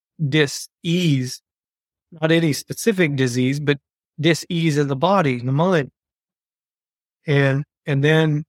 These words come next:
that strong law of self-preservation starts to kick in, and the person starts having some real issues. But horses can help balance all that back out when we align with them and we start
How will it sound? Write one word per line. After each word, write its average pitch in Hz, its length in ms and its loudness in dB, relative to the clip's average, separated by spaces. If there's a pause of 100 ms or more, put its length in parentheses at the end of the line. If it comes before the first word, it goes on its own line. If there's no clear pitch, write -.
that 147 300 -2
strong 156 400 0
law 147 300 2
of 135 100 -6
self-preservation 143 1040 -2 (580)
starts - 380 -4
to 147 100 -8
kick 160 300 -2
in, 185 180 4
and 123 300 -4
the 120 140 -14
person 143 360 0
starts 135 480 -2 (380)
having 143 280 0
some 135 200 -6
real 151 240 2
issues. 127 400 -8
But - 160 -16 (960)
horses 220 400 0
can 139 140 -2
help 147 220 0
balance 147 320 0
all 135 140 -4
that 135 160 -10
back 135 260 -4
out 208 340 -2 (920)
when 147 140 0
we 143 100 2
align 170 500 2
with 135 200 -4
them 147 260 -4 (600)
and 139 100 -2
we 131 80 0
start 139 380 0